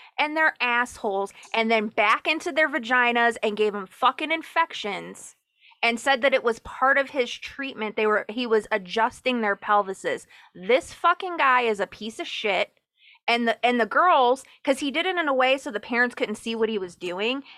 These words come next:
and the girls thought that it was fucking normal. They thought it was normal that this guy was sticking his fucking fingers in their vagina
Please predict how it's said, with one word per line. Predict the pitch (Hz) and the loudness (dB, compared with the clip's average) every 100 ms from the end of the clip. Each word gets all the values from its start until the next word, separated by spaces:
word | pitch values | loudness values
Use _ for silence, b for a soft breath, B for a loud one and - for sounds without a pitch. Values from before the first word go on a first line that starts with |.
| - | -2
and | 226 208 | -2 0
the | |
girls | 190 294 349 277 233 247 | -2 0 4 4 2 0
thought | - 262 277 214 - b b | 0 2 6 4 4 b b
that | - | 2
it | 240 233 | 4 4
was | 226 | 0
fucking | - 320 311 285 240 | 0 2 2 2 2
normal. | 240 254 247 180 170 b - | 4 6 4 2 -4 b 0
They | 254 | 2
thought | 320 339 | 4 4
it | |
was | 302 277 | 2 2
normal | 254 277 302 302 262 226 | 2 4 4 4 4 2
that | 220 | 0
this | 226 214 | -2 -2
guy | 240 247 233 | 2 4 4
was | 208 220 | 0 -4
sticking | 233 226 | -4 -4
his | 202 - | -8 -6
fucking | - 277 320 302 | 0 0 -2 -12
fingers | - 302 277 214 196 202 B B B | -6 -4 0 0 0 -2 B B B
in | - 254 262 | 0 2 4
their | 226 | 2
vagina | 196 202 214 240 262 302 320 | 2 -2 2 2 2 2 2